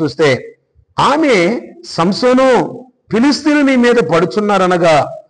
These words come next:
అతడు నిద్ర మేలుకొని, ఎప్పటి ఎట్లు నేను బయలుదేరి విరజిమ్మెదననుకొనెను. అయితే యెహోవా తనను ఎడబాసినని అతనికి తెలియలేదు." క్రీస్తునందు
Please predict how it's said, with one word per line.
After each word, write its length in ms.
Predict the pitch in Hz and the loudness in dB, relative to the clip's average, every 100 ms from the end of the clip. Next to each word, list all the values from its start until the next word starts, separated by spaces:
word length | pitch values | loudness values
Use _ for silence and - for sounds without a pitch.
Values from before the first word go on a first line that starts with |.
| _ _ - | _ _ -8
అతడు 280 | 214 294 277 | -4 -2 0
నిద్ర 340 | 185 147 226 | 0 0 0
మేలుకొని, 640 | 220 220 220 226 233 262 254 _ _ - 156 | 2 2 2 2 2 0 -4 _ _ -2 0
ఎప్పటి 440 | 196 302 294 294 | 0 -2 0 2
ఎట్లు 220 | 294 294 277 | 0 0 0
నేను 220 | 262 220 | 2 0
బయలుదేరి 1000 | 160 175 220 196 220 202 165 151 - - - | 2 2 2 2 2 4 2 2 -4 -16 -6
విరజిమ్మెదననుకొనెను. 1300 | 139 170 147 185 202 185 180 165 160 165 156 147 147 - | -2 -2 0 -2 0 0 0 0 0 0 2 2 0 -2
అయితే 600 | 135 147 165 143 120 - _ _ _ _ | -2 0 2 2 0 -6 _ _ _ _
యెహోవా 500 | 139 160 165 175 170 | -4 -2 -2 -2 -2
తనను 760 | 165 170 156 156 151 151 - - _ 110 135 | -2 -2 -2 0 2 0 -4 -18 _ -4 0
ఎడబాసినని 1040 | 170 151 160 156 170 147 147 143 135 139 - | 0 0 0 0 -2 -2 0 0 -2 -6 -8
అతనికి 360 | 127 135 135 | -6 -6 -6
తెలియలేదు." 540 | 135 135 127 123 117 - - _ _ _ _ _ _ _ _ _ _ _ _ _ _ - | -6 -4 -2 0 -2 -4 -20 _ _ _ _ _ _ _ _ _ _ _ _ _ _ -8
క్రీస్తునందు 840 | 311 - 320 302 285 233 190 | -8 -4 -2 0 0 2 0